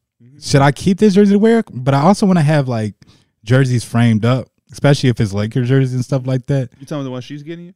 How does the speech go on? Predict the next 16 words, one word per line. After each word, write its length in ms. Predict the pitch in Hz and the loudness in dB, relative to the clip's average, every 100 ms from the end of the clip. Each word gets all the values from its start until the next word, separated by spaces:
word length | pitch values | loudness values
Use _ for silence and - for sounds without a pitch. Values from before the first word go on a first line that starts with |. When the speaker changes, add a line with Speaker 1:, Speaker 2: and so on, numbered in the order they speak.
| 123 | -8
Speaker 2:
Yeah. 460 | 117 120 107 87 90 _ _ _ | 0 2 0 -4 -10 _ _ _
Speaker 1:
Uh, 440 | 302 320 330 311 294 | -6 -6 -6 -8 -8
it 60 | 180 | -8
depends 320 | 220 233 190 | -6 -4 -4
on 80 | 160 | -4
who 120 | 156 | -4
it 80 | 143 | -6
is. 320 | 117 98 _ _ _ | -8 -10 _ _ _
You're 100 | 165 | -14
not 160 | 180 175 | -4 -4
Speaker 2:
Mm. 40 | 110 117 107 | -2 -6 -10
Speaker 1:
finna 60 | - | -14
frame 320 | 123 120 104 | -10 -8 -8
a 60 | |
Max 260 | 95 95 - | -8 -12 -12
Christie 480 | _ 107 - - | _ -20 -20 -20